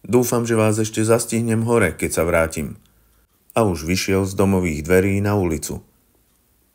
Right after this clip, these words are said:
Fridolín na okamih zaváhal, potom pomaly stúpal po schodoch nahor. Zazvonil a otvorila mu sama Mariana. Bola v čiernom,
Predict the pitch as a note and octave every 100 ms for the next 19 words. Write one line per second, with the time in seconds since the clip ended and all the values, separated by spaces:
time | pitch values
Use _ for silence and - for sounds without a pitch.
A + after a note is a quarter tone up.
0 | - C#3 B2 A2+ G#2+ G#2 G#2 G#2 G2+ G2
1 | G#2 G#2 G#2 G#2+ G2+ E2 D2+ C#2+ C#2+ _
2 | _ _ _ - G2 F#2+ F#2 F#2+ F#2 E2+
3 | - F2+ F2+ F#2+ F#2 F#2 G2 - F#2+ F#2+
4 | G#2 G2+ G#2 E2 A#1 - _ _ _ _
5 | _ _ _ - F#2 F2 F#2 F#2 F#2 F#2+
6 | F#2 - A#2+ G#2 F#2+ F#2+ F#2+ G2 G2 G2
7 | F#2 F#2+ G#2 G2+ G#2 G#2 D#2 D2 - -
8 | _ _ _ _ _ _ - G#2+ G#2 -
9 | A2 A2 F#2 D2 C2+